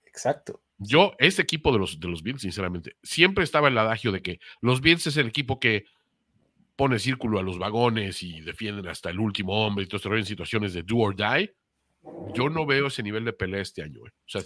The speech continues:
Speaker 2: te lo digo sinceramente.
Speaker 1: ¿Y sabes cuál es el problema? Que en los Chiefs tampoco. O sea, este probablemente sea el equipo más cuestionado,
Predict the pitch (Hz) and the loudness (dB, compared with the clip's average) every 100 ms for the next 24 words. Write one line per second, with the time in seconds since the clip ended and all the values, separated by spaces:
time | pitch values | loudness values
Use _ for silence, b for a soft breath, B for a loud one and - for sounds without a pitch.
0 | - 101 90 92 87 85 82 67 - - | -8 -8 -6 -6 -6 -8 -8 -12 -6 4
1 | 156 - 185 233 - - 180 202 190 160 | 6 8 8 6 4 6 8 10 8 6
2 | - 113 110 135 160 - 131 120 - 185 | 4 2 4 4 2 4 4 4 2 4
3 | 185 - 202 - 170 - - - _ _ | 4 4 2 4 4 2 -4 -6 _ _
4 | _ _ _ _ 151 165 147 - _ - | _ _ _ _ 6 10 8 4 _ 10
5 | 196 - 247 240 151 156 190 175 156 147 | 10 10 8 10 12 12 12 10 8 4
6 | 156 147 156 151 147 151 139 160 156 147 | 2 4 6 6 4 0 4 8 8 6
7 | _ _ _ _ _ _ _ 127 143 156 | _ _ _ _ _ _ _ 4 6 6
8 | - 170 160 - 120 101 101 131 160 175 | 4 4 4 2 0 2 6 8 8 8
9 | 185 190 | 6 4